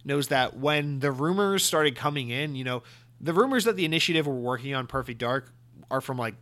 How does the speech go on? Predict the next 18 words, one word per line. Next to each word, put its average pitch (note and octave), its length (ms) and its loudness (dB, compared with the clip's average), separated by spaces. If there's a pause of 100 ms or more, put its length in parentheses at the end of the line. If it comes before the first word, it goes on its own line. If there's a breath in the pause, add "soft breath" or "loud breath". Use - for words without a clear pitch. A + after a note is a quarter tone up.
(160)
six - 540 0
to D3+ 100 -4
ten C3 220 -6
months A#2 260 -6
ago. E3+ 200 -2
So C3 200 -4 (320 loud breath)
we've F#3+ 240 0
pretty B3+ 180 2
much A#3 220 2
known D3 380 0
this C3+ 160 -4
was A#2 100 -2
coming B2+ 280 -8
for A#2 300 -4
a A2+ 80 -6
long A#2 300 -2
time. C#3+ 460 -4 (180 loud breath)
So B2+ 560 0